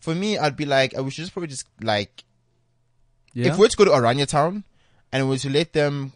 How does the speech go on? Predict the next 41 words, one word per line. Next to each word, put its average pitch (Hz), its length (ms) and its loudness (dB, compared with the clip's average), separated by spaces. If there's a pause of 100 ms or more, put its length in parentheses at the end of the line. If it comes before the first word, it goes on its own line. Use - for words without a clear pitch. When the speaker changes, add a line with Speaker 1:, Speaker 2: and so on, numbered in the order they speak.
Speaker 1:
vote 120 260 -2
for 139 220 -2
a 117 40 -2
party, 156 600 -4
Speaker 2:
Yeah. 160 380 -2
Speaker 1:
they'd 143 120 2
probably 170 220 0
all 127 120 0
vote 110 200 -4
for - 100 -6
the 98 80 -4
V 82 280 -6
F. 78 200 -10
I - 60 -6
think 139 140 -4
that 120 100 0
says 90 200 -6
enough. 80 360 -6
Speaker 2:
Shucks. - 600 -6 (320)
Lesego, 294 340 2
you 233 100 4
lit, 233 280 6
bro. 180 100 6
You're 208 180 6
going 247 260 4
into 247 260 0
it. 170 180 2
I, 175 220 -2
I 233 40 4
think 240 200 -2
you 226 120 6
really 247 240 4
need 220 220 2
to 208 80 0
do 196 100 0
the 202 120 0
standing 208 400 -2
thing 202 140 -2
more 196 180 2
often 180 240 -2
because 151 420 0